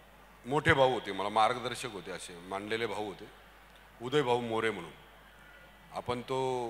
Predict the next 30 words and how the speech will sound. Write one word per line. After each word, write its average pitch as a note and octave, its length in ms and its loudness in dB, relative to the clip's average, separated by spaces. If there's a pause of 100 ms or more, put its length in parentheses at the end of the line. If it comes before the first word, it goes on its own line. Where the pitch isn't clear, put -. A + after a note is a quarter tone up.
(140)
मुळशी C3 320 -2
pattern C3+ 340 0
picture C3 260 -4
पाहिला A#2+ 280 0
असेल, G#2 200 -4 (920)
त्याच्यामध्ये D#3 420 -2
यांनी D#3 200 2
उदय D3 420 2
नावाची C3 400 0
भूमिका G2 340 -6
केली, F2 200 -12
उदय F#2+ 300 -8
नावाची. D#2 400 -12 (920)
आणि A2+ 120 -6
त्या D#3 220 2
भूमिकेमध्ये C#3+ 960 0 (300)
थोडासा C3+ 560 2 (480)
ते C#3+ 40 -6
उदय D3 380 -2
मोरे C#3+ 320 2
जे C3+ 100 -2
होते G2+ 300 -6 (800)
त्यांची C3 280 -2
भूमिका B2+ 340 -2
म्हणजे B2+ 180 -4
ह्यांनी A#2+ 260 -4
सादर A2 320 -4
केली A#2 200 -8
होती. A2 100 -8
त्यांच्यामध्ये C#3 680 -2